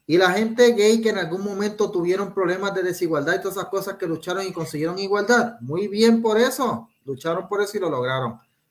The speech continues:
Pero el problema es que cuando llegaste al prole-, a, al de esto, la igualdad,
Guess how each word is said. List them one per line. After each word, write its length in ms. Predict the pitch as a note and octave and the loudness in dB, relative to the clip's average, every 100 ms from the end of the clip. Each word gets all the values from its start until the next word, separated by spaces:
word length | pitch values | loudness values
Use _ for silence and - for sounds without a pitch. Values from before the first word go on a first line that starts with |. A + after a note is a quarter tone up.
| _ | _
Pero 140 | C#3 | -4
el 80 | C#3+ | -2
problema 420 | D3 C#3+ D#3+ F3 | 0 0 0 2
es 120 | G3 G3 | 0 0
que 180 | E3+ | -4
cuando 280 | - C3+ B2+ | -4 -4 -4
llegaste 520 | A#2+ A#2+ C3+ D3+ F#3 | -2 -2 -4 -4 -2
al 360 | F3 F3+ F3+ E3+ | 0 2 0 -2
prole-, 340 | E3+ F3 E3 | -2 -2 -2
a, 480 | D#3+ D#3+ D#3 D3+ D3 | -2 0 2 0 0
al 180 | D3 C#3+ | -2 -2
de 100 | D#3 | -4
esto, 180 | D#3 D#3+ | -4 -2
la 80 | E3 | 0
igualdad, 460 | D#3+ D#3 E3 D#3 | 0 0 0 -2